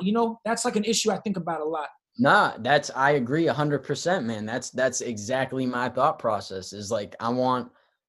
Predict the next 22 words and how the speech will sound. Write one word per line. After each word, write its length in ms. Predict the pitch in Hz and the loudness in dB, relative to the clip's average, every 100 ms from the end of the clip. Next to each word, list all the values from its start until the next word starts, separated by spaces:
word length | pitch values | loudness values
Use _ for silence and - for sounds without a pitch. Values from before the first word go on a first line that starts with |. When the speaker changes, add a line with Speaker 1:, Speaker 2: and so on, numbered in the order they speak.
| - | -6
Speaker 2:
I 60 | 117 | 0
want 280 | 123 147 135 | 2 4 4
my 140 | 135 | 2
music 440 | 123 131 120 117 | 2 2 -2 -4
to 100 | - | -8
get 160 | 107 117 | -4 0
out 260 | 120 117 - | 0 -2 -6
to 140 | 117 | -4
as 140 | 113 107 | -4 -4
many 300 | 113 113 107 | -6 -6 -6
people 400 | 113 107 101 98 | -8 -8 -6 -6
as 120 | 90 | -6
possible. 640 | - 101 90 95 60 - _ - | -4 -4 -6 -12 -16 -20 _ -10
And 160 | 120 | -6
if, 320 | 117 107 - _ _ _ _ _ _ _ 135 | -4 -6 -12 _ _ _ _ _ _ _ -10
if, 200 | 131 120 | -4 0
uh, 300 | 117 110 - | 2 0 -2
you 140 | 117 117 | -2 0
know, 300 | 104 92 - | -2 -6 -2
I 160 | 139 143 | 2 4
know 600 | 135 139 143 123 110 110 - | 6 6 8 6 0 -8 -12
that, 480 | 107 123 120 113 | -2 2 4 2